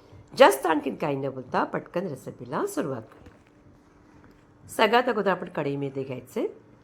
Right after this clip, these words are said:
साजूक तूप, अगदी चार चमचे. तूप जसं गरम झालं की पटकन आपण त्याच्यामध्ये घालायचे एक कप रवा.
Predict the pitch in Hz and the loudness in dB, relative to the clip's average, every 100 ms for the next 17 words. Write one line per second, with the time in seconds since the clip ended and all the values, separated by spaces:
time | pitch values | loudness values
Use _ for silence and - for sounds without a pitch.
0 | - - - - - 156 131 202 202 - | -20 -20 -20 -8 -4 -2 -2 -6 -4 -2
1 | 233 - - - 160 - 277 392 - 220 | -2 -4 -10 -4 -4 -4 -4 -4 -4 -2
2 | 127 - - - - - - - - _ | -2 -4 -18 -20 -20 -20 -20 -20 -20 _
3 | - - - - - - - 311 233 240 | -20 -20 -20 -20 -20 -14 0 0 4 2
4 | 233 190 165 160 170 254 151 - - _ | 2 0 2 2 0 -2 -4 -8 -16 _
5 | _ 247 - 202 - 247 185 165 156 143 | _ -6 -4 -4 -4 -4 -2 -4 -4 -4
6 | 135 131 135 131 127 - - - - - | -6 -6 -8 -10 -12 -12 -12 -14 -16 -2
7 | 220 339 - - - 180 - - - - | 2 2 0 -6 0 0 0 -18 -20 -20
8 | - - - - - - - - - - | -20 -20 -20 -20 -20 -20 -20 -20 -20 -20
9 | - - - - - 175 156 - | -20 -20 -20 -20 -4 2 2 2